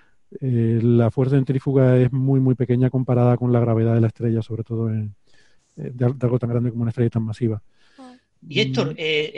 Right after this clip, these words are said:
Speaker 2: el, el núcleo suele rotar a una velocidad diferente a la parte externa, ¿no? Porque
Speaker 1: Sí.
Speaker 2: está, está el manto en medio que desacopla un poco esos dos movimientos.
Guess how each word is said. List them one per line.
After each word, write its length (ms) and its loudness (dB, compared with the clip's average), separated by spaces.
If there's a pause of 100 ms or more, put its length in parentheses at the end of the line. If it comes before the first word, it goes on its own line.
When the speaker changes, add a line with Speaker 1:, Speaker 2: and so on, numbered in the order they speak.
(160)
Speaker 2:
el, 260 -8 (100)
el 140 -12
núcleo 220 -6
suele 240 -4
rotar 260 -4
a 20 -6
una 100 -10
velocidad 260 -6
diferente 400 -6
a 40 -6
la 60 -4
parte 220 -12
externa, 360 -8
¿no? 120 -6
Porque 160 -10
Speaker 1:
Sí. 140 -2
Speaker 2:
está, 180 0 (100)
está 320 -8
el 80 -8
manto 280 -10
en 80 -10
medio 340 -6 (340)
que 220 0
desacopla 480 -4
un 180 -10
poco 160 -8
esos 140 -10
dos 80 -8
movimientos. 560 -8